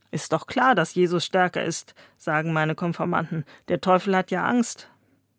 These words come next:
Man könnte das erste Gebot mal durchbuchstabieren. Was heißt das für mich, keine anderen Götter zu haben?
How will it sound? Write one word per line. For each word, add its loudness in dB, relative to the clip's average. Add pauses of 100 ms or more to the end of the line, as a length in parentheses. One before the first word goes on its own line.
(880)
Man 4
könnte 2
das 4
erste 2
Gebot 0
mal 4
durchbuchstabieren. -2 (960)
Was -2
heißt 2
das -4
für -6
mich, -10 (380)
keine 4
anderen 0
Götter -2
zu -4
haben? -6